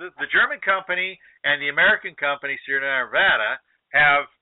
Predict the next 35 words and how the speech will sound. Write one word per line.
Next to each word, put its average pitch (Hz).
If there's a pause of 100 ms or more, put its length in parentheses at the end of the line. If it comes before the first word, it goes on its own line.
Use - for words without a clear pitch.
been 135
working 180
for 135
quite 127
some 110
time 104
on 104
a -
study 110
to 104
see 117 (400)
what 135
needed 170
to 180
be 160
done 151
or 120
could 196
be 143
done 107 (480)
to 143
implement 139 (160)
Sierra 117
Nevada, 123 (400)
uh, 95 (140)
spacecraft, 113 (160)
either 107 (480)
with 117
adjustments, 113 (640)
to 139
ride 135
on, 123 (320)
uh, 110 (160)
rockets 120 (380)
from, 113